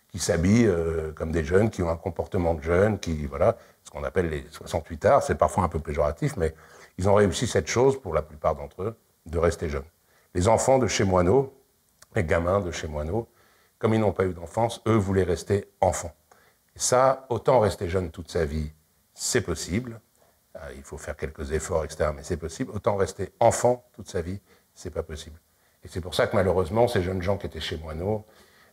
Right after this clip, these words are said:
euh, et donc j'ai, dont j'ai retrouvé, euh, le, le,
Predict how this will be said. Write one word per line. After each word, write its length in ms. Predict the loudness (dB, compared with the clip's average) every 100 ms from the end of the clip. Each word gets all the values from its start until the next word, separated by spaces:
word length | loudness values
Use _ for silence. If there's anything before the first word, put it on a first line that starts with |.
| -20
euh, 40 | -20 -20 -20 -16 -10
et 40 |
donc 260 | -4 -2 -2
j'ai, 180 | -4 -4
dont 220 | -6 -2
j'ai 140 | 0
retrouvé, 500 | -2 0 2 6 6
euh, 340 | 6 6 4 -2 -8 _ _ -8
le, 460 | -6 -4 -4 -8
le, 460 | -12 -16 -18 -18